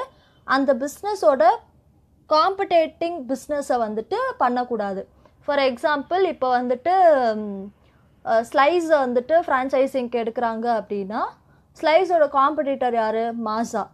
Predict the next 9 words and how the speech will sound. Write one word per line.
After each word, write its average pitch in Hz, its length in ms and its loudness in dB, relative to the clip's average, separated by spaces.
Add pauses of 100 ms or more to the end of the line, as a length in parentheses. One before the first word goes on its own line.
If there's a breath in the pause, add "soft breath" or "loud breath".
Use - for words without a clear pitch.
(260)
So, 370 220 -2
அவர் 277 220 6
வந்து 294 300 -2
மாசாக்கும் 294 680 0 (400)
வந்துட்டு 226 380 -6
ஃப்ரான்ச்சைஸ் 262 500 -2
எடுத்து 220 260 -4
பண்ண 226 220 -6
முடியாது. 190 320 -10